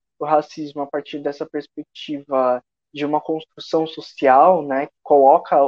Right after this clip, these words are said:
a, a pessoa negra em um lugar de subalternidade, de marginalização,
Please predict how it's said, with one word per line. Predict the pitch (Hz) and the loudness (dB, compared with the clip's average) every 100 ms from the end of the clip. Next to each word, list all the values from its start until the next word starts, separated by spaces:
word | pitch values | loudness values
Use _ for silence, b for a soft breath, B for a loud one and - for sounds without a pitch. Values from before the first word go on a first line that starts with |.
| - | -2
a, | 139 127 127 131 | -6 -4 -4 -6
a | |
pessoa | 135 - 143 135 | -8 -6 -2 -2
negra | 135 135 135 | -4 -4 -4
em | 131 | -4
um | 131 | -6
lugar | 131 131 127 127 123 _ _ _ | -6 0 0 0 -4 _ _ _
de | |
subalternidade, | 139 143 139 135 139 123 120 135 143 135 131 | -12 0 0 0 -6 -8 0 4 4 2 -6
de | 131 | -8
marginalização, | 131 127 131 127 123 131 127 - 131 131 135 | -4 -4 -4 -8 -6 -6 -6 -4 0 0 0